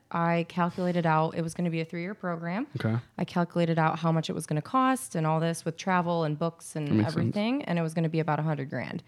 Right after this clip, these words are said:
Speaker 1: And that was right about the time that I moved into Fountain Square here in
Speaker 2: Okay.
Speaker 1: Indianapolis.
Speaker 2: Got
Speaker 1: And
Speaker 2: ya.
Speaker 1: I was,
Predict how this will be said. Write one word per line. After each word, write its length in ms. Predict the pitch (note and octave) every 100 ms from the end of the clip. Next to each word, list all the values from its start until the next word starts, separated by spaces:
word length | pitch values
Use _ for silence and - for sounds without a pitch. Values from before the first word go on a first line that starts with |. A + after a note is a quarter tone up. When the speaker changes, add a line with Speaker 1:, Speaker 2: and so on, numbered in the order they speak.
| - - - _
Speaker 1:
And 200 | - D#3+
that 100 | D#3+
was 140 | D#3+ D3+
right 320 | D3+ E3 E3+
about 200 | E3+ E3+
the 60 | -
time 260 | E3 D#3+
that 100 | D#3+
I 80 | D#3
moved 280 | D#3 D#3 D#3
into 140 | E3 D#3
Fountain 280 | D#3+ F3
Square 320 | D#3 - D#3 G3+
here 140 | F#3+
in 80 | C3+
Speaker 2:
Okay. 40 | D#3
Speaker 1:
Indianapolis. 640 | A#2 A#2+ D3 G3 A#3 B3+ -
Speaker 2:
Got 140 | A2 F2+
Speaker 1:
And 20 |
Speaker 2:
ya. 60 | D#3+
Speaker 1:
I 20 |
was, 280 | D#3 D#3 D3